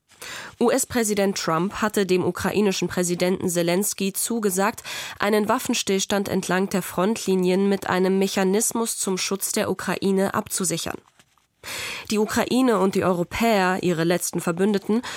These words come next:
können vernünftigerweise hoffen, den Plan noch zu beeinflussen.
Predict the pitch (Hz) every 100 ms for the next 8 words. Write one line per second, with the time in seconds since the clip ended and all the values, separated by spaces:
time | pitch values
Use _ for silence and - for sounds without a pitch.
0 | - - - 226 233 233 226 262 - 226
1 | 202 180 185 185 185 196 - 190 175 175
2 | - 175 180 180 170 - 170 165 175 175
3 | - 156 -